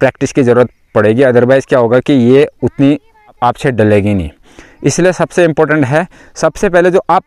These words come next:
ऑफ स्पिन करते हैं ना, सेम बिल्कुल ऑफ स्पिन की तरह इसका ग्रिप पकड़ना है, बिल्कुल ये ऑफ स्पिन की तरह, और अंगूठा यहाँ पे। और इसमें क्या होता है कि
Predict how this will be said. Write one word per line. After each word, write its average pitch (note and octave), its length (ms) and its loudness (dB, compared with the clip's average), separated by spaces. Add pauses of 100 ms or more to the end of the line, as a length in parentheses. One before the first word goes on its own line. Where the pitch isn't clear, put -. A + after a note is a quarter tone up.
ऑफ F3 260 2
स्पिन G#3+ 320 -2
करते D3+ 260 -2
हैं E3 60 0
ना, F3 120 0
सेम A#3+ 640 -2
बिल्कुल G#3 400 -2
ऑफ F3+ 280 0
स्पिन F#3+ 260 -2
की F3 100 -2
तरह D#3+ 160 0
इसका D3+ 220 -2
ग्रिप C3 320 0
पकड़ना G#2 300 -2
है, G2+ 80 -4
बिल्कुल C3 300 0
ये G2 60 -4
ऑफ A#2+ 240 -2
स्पिन A#2+ 240 -2
की A2+ 100 -4
तरह, G#2+ 180 0 (440)
और C3+ 140 0
अंगूठा B2 320 -2
यहाँ F#2+ 220 -8
पे। E2 180 -10 (200)
और E3 180 0 (140)
इसमें G3+ 280 0
क्या G#3 140 0
होता E3+ 220 0
है G#3 160 -2 (280)
कि F#3+ 280 2